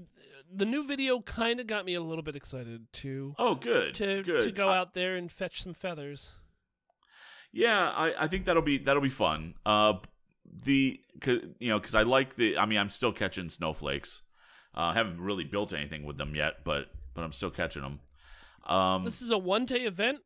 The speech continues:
Speaker 1: right? On the
Speaker 2: I think so.
Speaker 1: fifteenth?
Speaker 2: Yeah.
Speaker 1: Just making sure.
Speaker 2: Yeah.
Speaker 1: So
Speaker 2: And,
Speaker 1: that's
Speaker 2: and
Speaker 1: Monday.
Speaker 2: it's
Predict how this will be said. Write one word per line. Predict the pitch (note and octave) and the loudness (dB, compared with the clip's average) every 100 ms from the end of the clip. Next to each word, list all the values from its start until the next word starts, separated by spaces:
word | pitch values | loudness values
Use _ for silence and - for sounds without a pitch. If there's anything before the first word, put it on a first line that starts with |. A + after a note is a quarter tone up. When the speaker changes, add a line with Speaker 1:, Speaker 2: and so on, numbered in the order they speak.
| - | -10
Speaker 1:
right? | F#3+ A#3 C4+ _ _ _ - - _ _ _ _ | -4 -4 -6 _ _ _ -20 -20 _ _ _ _
On | G3 | -8
the | G#3 | -6
Speaker 2:
I | |
think | G#3 G#3 | -2 -2
so. | - | -2
Speaker 1:
fifteenth? | A3+ C#4 - - _ _ _ _ | -4 -4 -8 -20 _ _ _ _
Speaker 2:
Yeah. | - B2 F#3 - F#2 _ _ _ _ _ _ _ _ _ - | -10 -8 -6 -8 -12 _ _ _ _ _ _ _ _ _ -16
Speaker 1:
Just | G3 - | -12 -8
making | A#3+ C4 | -8 -8
sure. | E3 A#2+ - _ _ _ _ _ _ _ | -16 -18 -20 _ _ _ _ _ _ _
Speaker 2:
Yeah. | D#3 G#3+ - | -14 -12 -12
Speaker 1:
So | - - - - - A2 | -14 -18 -20 -20 -10 -4
Speaker 2:
And, | A2+ A#2 A#2 | -2 0 0
Speaker 1:
that's | - | 0
Speaker 2:
and | G2+ | 0
Speaker 1:
Monday. | B2+ A#2 A2+ | 0 0 -4
Speaker 2:
it's | B2+ - - | -4 -6 -8